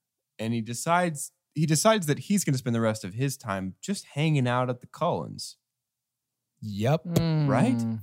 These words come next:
Speaker 1: That's a bizarre decision
Speaker 2: He's
Speaker 1: that
Speaker 2: gonna
Speaker 1: he
Speaker 2: protect,
Speaker 1: makes.
Speaker 2: he's trying to protect Bella from the wolves.
Speaker 1: That it, this whole thing, I mean, I guess the only good thing that came out of this wolf subplot is that I learned who Paul is,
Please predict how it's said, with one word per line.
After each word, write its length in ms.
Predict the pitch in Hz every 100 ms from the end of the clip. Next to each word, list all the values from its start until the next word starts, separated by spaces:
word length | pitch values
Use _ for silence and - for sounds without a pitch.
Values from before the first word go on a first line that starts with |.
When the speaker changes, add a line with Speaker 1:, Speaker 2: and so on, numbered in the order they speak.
| -
Speaker 1:
That's 240 | 185 180
a 60 | 196
bizarre 580 | 226 208 123 143 156
decision 460 | 147 147 - 190 180
Speaker 2:
He's 100 | 180
Speaker 1:
that 60 | 185
Speaker 2:
gonna 100 | 180
Speaker 1:
he 60 |
Speaker 2:
protect, 420 | 135 - 151 - -
Speaker 1:
makes. 40 |
Speaker 2:
he's 160 | 143 139
trying 200 | - 151
to 80 | 135
protect 500 | 113 - 127 - - _ _ _ _ _ _ _
Bella 460 | 135 127 95 78 110 _
from 420 | - 127 98 87 85
the 80 | -
wolves. 380 | 101 92 - - _ _ _ _ _ _ _ _ _ _ _
Speaker 1:
That 260 | 139 185 190
it, 200 | 170 139 -
this 260 | 156 208
whole 220 | 147 180 233
thing, 280 | - 170 135
I 40 |
mean, 140 | 170
I 80 | 180
guess 240 | 151 254 247
the 140 | 196 -
only 240 | 160 190
good 180 | 147 147
thing 200 | 147 143
that 80 | 127
came 220 | 131 131
out 340 | 123 120 123 - _ _
of 160 | 117 110
this 180 | 117 95
wolf 320 | 95 110 123
subplot 500 | - 127 135 147 -
is 120 | 120
that 120 | 113 110
I 100 | 104
learned 280 | 107 120 127
who 100 | 120
Paul 420 | - 98 110 135
is, 380 | 151 151 147